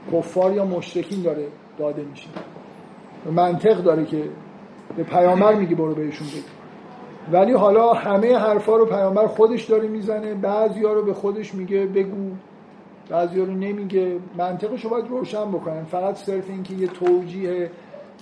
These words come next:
همینطوری برای مسئله بیاری، می‌خوام بگم این قول‌ها الان در قرآن به طور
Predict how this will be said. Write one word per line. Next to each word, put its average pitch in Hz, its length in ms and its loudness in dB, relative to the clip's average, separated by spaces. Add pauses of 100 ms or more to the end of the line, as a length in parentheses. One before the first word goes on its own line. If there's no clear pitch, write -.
(440)
همینطوری 180 720 -4
برای 175 340 0
مسئله 170 440 -2
بیاری، 175 500 -2
می‌خوام 196 260 -6
بگم 233 180 -4
این 254 120 -4
قول‌ها 196 460 4
الان 202 200 -2
در 190 160 2
قرآن 175 500 0 (160)
به 156 80 -10
طور 175 360 -4